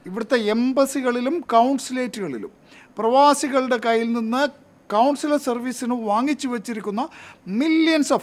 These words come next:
കോടിക്കണക്കിന് ദർഹവും റിയാലുമുണ്ട്. അതുപയോഗിച്ച് തിരിച്ചു കൊണ്ടുപോകണമെന്നാണ് ഹൈക്കോടതിയുടെ ഉത്തരവുള്ളത്. ഇപ്പോഴും അത് എംബസികൾക്ക് നിർദ്ദേശം കൊടുത്തിട്ടില്ല, കൗൺസിലേറ്റുകൾക്ക് നിർദ്ദേശം കൊടുത്തിട്ടില്ല, അതവിടെ നിൽക്കട്ടെ.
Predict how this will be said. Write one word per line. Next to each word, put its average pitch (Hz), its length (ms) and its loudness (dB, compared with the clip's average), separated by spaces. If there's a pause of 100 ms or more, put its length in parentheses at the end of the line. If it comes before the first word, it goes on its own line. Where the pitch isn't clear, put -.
കോടിക്കണക്കിന് 285 840 -2
ദർഹവും 247 520 -2
റിയാലുമുണ്ട്. 226 560 0 (840)
അതുപയോഗിച്ച് 285 840 4 (100)
തിരിച്ചു 269 340 -2
കൊണ്ടുപോകണമെന്നാണ് 247 1200 0 (380)
ഹൈക്കോടതിയുടെ 285 800 2
ഉത്തരവുള്ളത്. 302 600 0 (840)
ഇപ്പോഴും 262 460 -2
അത് 247 260 0 (140)
എംബസികൾക്ക് 240 720 -2
നിർദ്ദേശം 233 400 -2
കൊടുത്തിട്ടില്ല, 233 580 -6 (160)
കൗൺസിലേറ്റുകൾക്ക് 247 880 -2
നിർദ്ദേശം 277 360 0
കൊടുത്തിട്ടില്ല, 208 460 -4 (100)
അതവിടെ 220 320 0
നിൽക്കട്ടെ. 190 340 -6